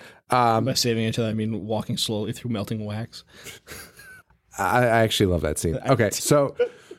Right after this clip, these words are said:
Speaker 1: we get some, uh, campfire hijinks as usual, some super homophobic jokes as usual for the nineties,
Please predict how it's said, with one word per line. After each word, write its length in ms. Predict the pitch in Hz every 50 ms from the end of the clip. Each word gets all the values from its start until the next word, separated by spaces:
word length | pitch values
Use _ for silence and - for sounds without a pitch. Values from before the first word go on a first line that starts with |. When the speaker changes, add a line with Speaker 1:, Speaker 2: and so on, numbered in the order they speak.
| _ _ _ _ _ _ _ -
Speaker 1:
we 100 | 160 151
get 120 | 185 185
some, 240 | - - 175 160 156
uh, 220 | 147 139 135 131 120
campfire 540 | - - 135 127 117 - - 120 117 113 104
hijinks 500 | 113 113 107 104 107 107 107 104 101 -
as 180 | 101 101 92 98
usual, 340 | 98 95 92 98 98 95 98
some 200 | - 107 104 95
super 400 | - - - 117 - 117 113 104
homophobic 600 | 107 113 107 104 104 - 113 104 98 101 101 -
jokes 440 | - 117 110 107 101 104 - - -
as 260 | - 101 107 98 90
usual 300 | 98 101 95 92 98 95
for 140 | 90 - 101
the 80 | 92 90
nineties, 760 | 92 101 104 110 110 113 110 113 113 117 117 113 110 - -